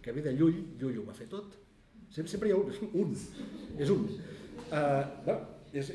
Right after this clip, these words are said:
és un tipus, és un, ara surt l'antropòleg, eh? És un tipus de cultura, eh, petita, sense estat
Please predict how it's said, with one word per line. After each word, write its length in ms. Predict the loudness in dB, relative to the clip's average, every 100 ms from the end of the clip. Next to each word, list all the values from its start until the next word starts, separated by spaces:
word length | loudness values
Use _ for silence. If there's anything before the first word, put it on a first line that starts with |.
| -2
és 80 | 0
un 60 |
tipus, 380 | 0 -2 -2 -4
és 140 | -4 -2
un, 80 | 0 2 0 -2 -6 -8 -8
ara 140 | -6 -4
surt 160 | -2 0
l'antropòleg, 580 | 0 -2 -4 -6 -6 -10
eh? 80 | -8 -8
És 80 | -6
un 80 | -6
tipus 260 | -6 -6 -4 -6
de 80 | -6
cultura, 540 | -10 -6 -4 -2 -2 -2 -8 -14
eh, 80 | -14 -16 -20 -20 -20 -20 -20 -10
petita, 560 | -10 -8 -10 -8 -8 -8 -12 -18 -20 -20 -20 -20 -18 -6
sense 260 | -6 -4
estat 400 | -8 -8 -10 -10